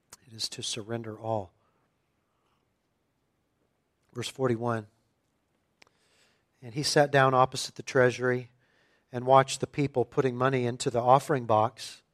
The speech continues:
Many rich people put in large sums." Now, our, our editors of our translations, they have,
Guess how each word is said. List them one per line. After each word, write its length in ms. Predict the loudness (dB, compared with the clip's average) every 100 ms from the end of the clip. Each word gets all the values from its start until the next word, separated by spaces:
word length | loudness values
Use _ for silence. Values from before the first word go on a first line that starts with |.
| _ _ _ _ _ _ _ _ _ _ _
Many 440 | 0 2 4 0 -2
rich 280 | -4 -2 -4
people 420 | 0 0 -2 -8 _
put 140 | -6
in 220 | -6 -6
large 360 | -2 0 0 -2
sums." 600 | -6 -4 -6 -8 -16 -16 _ _ _ _ _ _ _ _ _ _ _ _ -8
Now, 240 | -6 -6 _ _ _ _ _ _ _ _ _ _ -20 _ _ _ _ _ _ _ _ _
our, 340 | 4 4 4 0 _ _ _ _ _ _ _ _ _ _ _ _ _ _ _ _ _ _ _ _ _ _ _ _ _
our 140 | 2 6
editors 440 | 6 6 4 4
of 80 | 0
our 120 | 0
translations, 840 | 0 -2 -2 -2 -2 -2 -8 -6
they 140 | -4 -2
have, 360 | -4 -6 -16